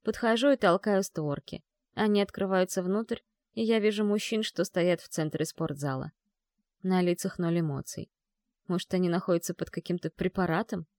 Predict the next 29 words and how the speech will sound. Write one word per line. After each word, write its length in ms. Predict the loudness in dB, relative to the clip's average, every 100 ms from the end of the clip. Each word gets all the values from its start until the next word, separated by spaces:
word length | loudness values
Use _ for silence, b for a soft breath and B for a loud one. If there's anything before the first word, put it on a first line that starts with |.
| _ _ _ _
В 100 | 0
углу 280 | 0 4 2
справа 400 | 2 0 0 2
стоит 380 | 0 0 0 0
Нелли. 400 | 0 0 0 -4 _ _ _ _ _ _ -6
Какого 340 | -2 2 2
хрена 340 | 4 4 6 6
она 140 | 4
оказалась 440 | 2 2 4 4
по 80 | 4
эту 180 | 0 0
сторону 340 | -2 0 0 0
двери? 400 | 2 2 2 -4 _ _ _ _ _ _ _ _ _ -2
Медленно 460 | 2 4 4 4
вхожу 340 | 2 0 0 0
внутрь, 380 | 0 0 0 0
но 140 | 0
что-то 300 | 0 -2 -2
внутри 360 | 0 0 2 2
меня 280 | 2 0 -2
подсказывает, 640 | -4 -4 -4 -2 0 -2
что 180 | -2 -6
нужно 280 | -4 -4 -4
спешить. 600 | -4 -6 -4 -4 -4 -8 _ _ _ _ _ _
Словно 540 | -2 2 2 4 2
здесь 300 | 4 2 2
вот-вот 440 | 2 0 2 2 2
кто-то 300 | -2 -4 -2
появится, 680 | 0 2 2 2 -2 -6